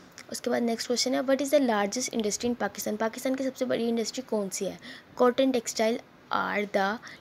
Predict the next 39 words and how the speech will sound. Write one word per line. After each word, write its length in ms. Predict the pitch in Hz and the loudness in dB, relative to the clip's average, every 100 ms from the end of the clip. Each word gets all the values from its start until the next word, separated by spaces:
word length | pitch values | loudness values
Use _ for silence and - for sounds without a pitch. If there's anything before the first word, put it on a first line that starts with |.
| - | -4
largest 520 | 214 202 208 247 - | -2 0 0 -2 -2
industry 680 | 226 208 196 202 - - 233 | -2 -4 -4 -4 -4 -4 -4
in 120 | 226 226 202 | -4 -4 -4
Pakistan। 500 | 190 190 - 208 262 - - - | -8 -8 -6 -4 -4 -8 -12 -8
कपास 420 | 214 208 202 196 | -4 -2 0 -2
के 180 | - 233 | -2 -2
जो 340 | 208 220 220 | 0 -2 0
textile 480 | 214 202 - 208 202 | -2 -4 -2 -2 0
है, 80 | 220 | -2
वो 180 | 220 226 | -2 -2
Pakistan 440 | 214 190 196 202 | -2 -6 -4 -4
की 100 | 226 | -4
सबसे 200 | 226 214 | -4 0
बड़ी 300 | 196 190 285 - - - | 2 2 0 -6 -18 -8
industry 440 | - 180 165 - 160 | -6 -4 -4 -6 -10
है। 100 | 165 - - - - | -14 -18 -20 -20 -4
ठीक 100 | - | 0
है 60 | |
students, 380 | 262 269 302 320 | 2 2 0 -2
आप 200 | - 208 | -4 -4
लोगों 160 | 220 226 | -2 -2
ने 100 | 233 | -4
तीनों 240 | 226 233 | -4 -6
question 320 | 233 214 - | -4 -4 -4
अपनी 200 | 233 220 | -4 -2
notebooks 420 | 220 202 190 208 - | -4 -4 -6 -12 -6
पे 120 | 220 | -4
note 300 | 202 185 - | 0 -2 -2
करने 240 | 233 233 | -2 -2
हैं। 180 | 240 247 | -2 -2
Make 200 | 240 214 | -2 -4
sure 220 | - 208 | -4 -4
your 240 | 208 208 196 | -2 -2 -2
work 200 | 196 202 | -4 -6
is 120 | 196 | -8
neat, 220 | 190 - | -10 -8
clean 220 | 190 190 | -8 -6
and 260 | 190 185 190 | -6 -6 -4
tidy। 420 | 190 208 269 285 | -4 0 0 -2